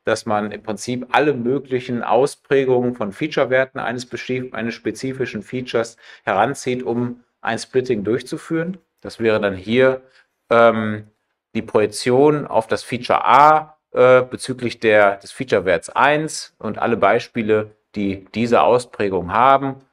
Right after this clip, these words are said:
äh, und das Ganze dann vereinigt mit allen, ähm, anderen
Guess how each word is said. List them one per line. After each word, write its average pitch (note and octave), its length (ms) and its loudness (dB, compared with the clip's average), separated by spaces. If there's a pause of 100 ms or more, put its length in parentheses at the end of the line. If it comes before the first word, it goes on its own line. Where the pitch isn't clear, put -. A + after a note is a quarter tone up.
(120)
äh, A2+ 280 2
und G#2 500 -4
das G#2+ 160 0
Ganze A2+ 240 0
dann G#2 140 -2
vereinigt A2 680 -2
mit - 340 -12
allen, A#2+ 520 0 (420)
ähm, A2+ 680 0
anderen C3 720 0